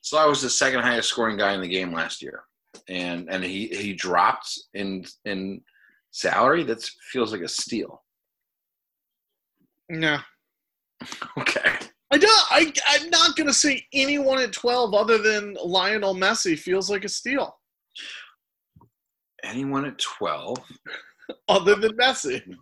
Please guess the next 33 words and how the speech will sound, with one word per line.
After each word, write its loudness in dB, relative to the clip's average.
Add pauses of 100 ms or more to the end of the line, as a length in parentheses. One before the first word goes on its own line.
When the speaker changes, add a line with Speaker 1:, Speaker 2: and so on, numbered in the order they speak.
(100)
Speaker 1:
Messi -14
is -16
a -16
steal. -14 (240)
Speaker 2:
Messi, 6 (140)
if -2
Messi 2
comes, -2
he's -8
gonna 0
be, 0
like, 0
fourteen. -10 (1800)
Speaker 1:
Yeah, 2 (140)
he -8
has 2
to -14
be. -16
It -6
has 2
to 0
hurt. -2 (260)
Speaker 2:
And 2
if 2
they 4
decide 2
to 0
make -2
him -6
twelve, 0
I'd 0
be 0
like, -2